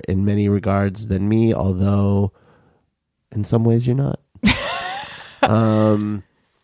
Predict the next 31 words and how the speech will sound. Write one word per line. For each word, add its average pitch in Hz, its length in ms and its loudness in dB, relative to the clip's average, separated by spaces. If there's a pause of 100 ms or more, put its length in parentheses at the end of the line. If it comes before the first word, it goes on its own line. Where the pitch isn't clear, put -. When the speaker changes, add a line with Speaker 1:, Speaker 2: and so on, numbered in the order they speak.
(540)
Speaker 2:
Which 214 240 2
Speaker 1:
you - 60 2
Speaker 2:
ways 233 140 4
Speaker 1:
are 117 80 4
Speaker 2:
am 113 80 4
Speaker 1:
a - 20 2
Speaker 2:
I 185 60 2
not? 175 180 2
Speaker 1:
great 113 220 2
mother. 107 580 2 (640)
Speaker 2:
Oh, 202 60 4
wait, 170 120 4
no, 151 100 -6
I 110 120 -4
don't 156 80 -2
wanna 127 160 -4
get 135 120 -6
in - 60 -8
the - 80 -8
way 107 120 2
Speaker 1:
You 110 80 6
Speaker 2:
of 107 60 4
Speaker 1:
are 104 40 2
Speaker 2:
my 110 80 -2
own. 107 80 -4
Speaker 1:
a - 20 -10
great 117 300 4
mother. 101 520 2 (720)
You 101 260 2 (100)
are 101 300 2
beautiful. 95 840 -2